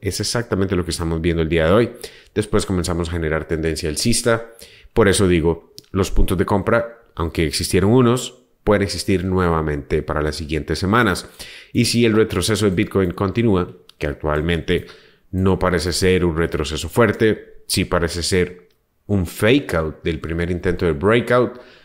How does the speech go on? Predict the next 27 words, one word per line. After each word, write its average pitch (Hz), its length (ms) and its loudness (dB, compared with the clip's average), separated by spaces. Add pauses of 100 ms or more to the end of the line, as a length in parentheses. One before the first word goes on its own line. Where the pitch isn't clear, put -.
(140)
lo 113 300 6
normal 87 520 2
es 82 460 -2
tener 73 500 -8
otro 95 400 0
intento 80 380 -2
de 80 60 0
breakout, 87 560 0
que 98 140 -2
de 95 40 2
hecho 101 240 -4
sería 90 280 0
una 87 160 0
mejor 76 300 -4
señal 76 320 -4
todavía. 71 380 -4 (180)
Entonces 113 440 2
sí, 139 160 2
puede 101 260 2
ser 95 140 -4
que 95 100 -10
se 95 80 -8
acerquen 95 320 -4
los 90 120 -4
puntos 92 300 -6
de 90 80 -2
compra 101 600 -2